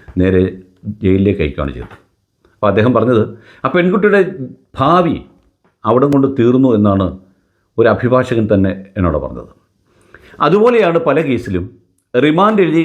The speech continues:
കൊണ്ടുവരുന്ന സാധനം, ആ കേസിൻ്റെ ഫയൽ ഒന്ന് തുറന്നു നോക്കി അതിനകത്ത് മൈൻഡ് ഒന്ന് അപ്ലൈ ചെയ്ത് തൻ്റെ മുമ്പിൽ നിൽക്കുന്ന പ്രതി ഈ കുറ്റം ചെയ്തതാണോ അല്ലെ കുറ്റകൃത്യം മുമ്പും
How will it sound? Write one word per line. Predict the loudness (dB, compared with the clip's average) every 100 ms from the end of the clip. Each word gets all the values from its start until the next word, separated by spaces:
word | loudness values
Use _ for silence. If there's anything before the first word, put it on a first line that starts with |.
| -2
കൊണ്ടുവരുന്ന | -2 0 0 0 -2
സാധനം, | -4 -4 -8 -16 _ _ _ _
ആ | -2 -2 -2 0
കേസിൻ്റെ | 2 2 0 -2 0
ഫയൽ | -2 0 0
ഒന്ന് | -2 -2
തുറന്നു | -2 0 0
നോക്കി | -2 -2 -6 -6 -12 _ _ -2
അതിനകത്ത് | 0 0 0
മൈൻഡ് | 2 2 2 2
ഒന്ന് | 0
അപ്ലൈ | 0 0 0 0
ചെയ്ത് | -2 0 -4 -4 -18 _ _
തൻ്റെ | 0 2 2
മുമ്പിൽ | 2 2
നിൽക്കുന്ന | 2 0 0 0
പ്രതി | 0 0 0 -2 -10 _ _ 0
ഈ | 0 0
കുറ്റം | 0 0 0
ചെയ്തതാണോ | 2 2 4 2 2 -2 -2
അല്ലെ | 0 0 0
കുറ്റകൃത്യം | -2 -2 -2 0 0 0
മുമ്പും | 0 -2